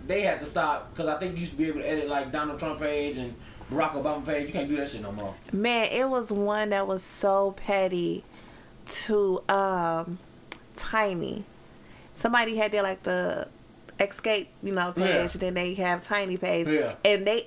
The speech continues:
Speaker 2: edited, and I kid you not, it was something like one of the ugliest members of Xscape or something like that
Speaker 1: Yeah.
Speaker 2: was in a thing. And
Speaker 1: They'll
Speaker 2: I was
Speaker 1: put,
Speaker 2: like,
Speaker 1: yeah, they'll do it quick.
Speaker 2: "Yo,
Speaker 1: Like, it's some niggas,
Speaker 2: what?"
Speaker 1: there's some niggas on the Wikipedia that be magicians. They'll get that shit quick.
Speaker 2: It's like, how did you even see it so quick? Like, I saw it, and I thought I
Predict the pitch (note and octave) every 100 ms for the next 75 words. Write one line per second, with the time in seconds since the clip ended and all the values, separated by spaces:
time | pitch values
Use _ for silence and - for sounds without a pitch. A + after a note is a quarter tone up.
0 | - G#3+ G#3 G3 F#3 F3 F3 B3 A3+ A3
1 | G#3 F#3+ F3 F3 G3 F#3+ F3 E3+ F3+ F#3
2 | F3 C#3+ F3+ F3+ F3+ F3+ E3+ E3+ E3+ D#3+
3 | E3 - E3 D#3+ - E3 E3+ F3 E3+ E3
4 | D#3+ D3+ C4+ C4 - E3+ E3 E3 D#3 E3+
5 | F3+ D4 - F#3+ F#3 D4 C#4 C4 D#4 -
6 | D#4 B3+ G#3+ G#3+ A3+ A3 G3 F#3 F#3 G3
7 | G3 G#3+ B3 B3 - - - - - -
8 | G3 G#3 F#3+ F3 E3+ D#3+ D3+ G3+ F#3 D3+
9 | D3 C3 C3+ A#2+ D3+ E3+ A#2 A2 - -
10 | - - - D#3+ E3+ D#3 D#3+ E3 B2 -
11 | G#3+ D#4+ A4 F4+ C#4 C4 C#4+ D4+ D4 C#4+
12 | A#3 A3 - B3 D4 C#4 A3 G#3 C4 B3+
13 | C4+ C4+ C#4 - E4 F#4 C#4 D4+ D#4 C#4+